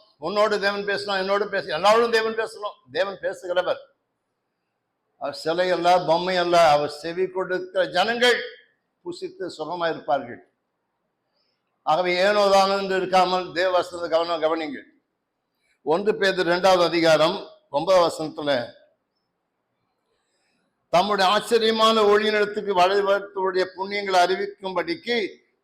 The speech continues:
தெரிந்து கொள்ளப்பட்ட சந்ததி என்றும், ராஜரீகமான ஆசாரிய கூட்டம் என்றும், பரிசுத்த ஜாதி என்றும், அவர் சொந்தமான ஜனம் என்றும் எழுதப்பட்டிருக்கிறது."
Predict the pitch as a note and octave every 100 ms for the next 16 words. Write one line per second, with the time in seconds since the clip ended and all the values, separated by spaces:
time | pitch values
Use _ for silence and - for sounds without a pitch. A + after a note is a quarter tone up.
0 | - F#3 G#3 A3 G3+ G3 F#3+ F3 E3 E3+
1 | E3 E3 E3 D#3+ D#3 F3 A#3+ - _ _
2 | _ _ _ _ _ B2 D3+ F#3+ G#3 G#3
3 | G3+ G3+ F#3+ F3+ F#3 G3 F#3 F#3 F#3 F#3
4 | F3 D#3+ D#3+ A3 - - _ _ _ _
5 | D3+ F3+ F3+ G#3 F#3+ E3+ E3 F#3 G#3+ A3
6 | A3 G#3 G3+ A3 A#3 A#3 - F3 F#3+ F#3
7 | F#3+ G3+ G3+ G3+ G3 D#3 F3+ F#3+ F#3+ G#3
8 | C4 C4+ A3+ A3+ G#3 G3 F#3 F3+ E3 C3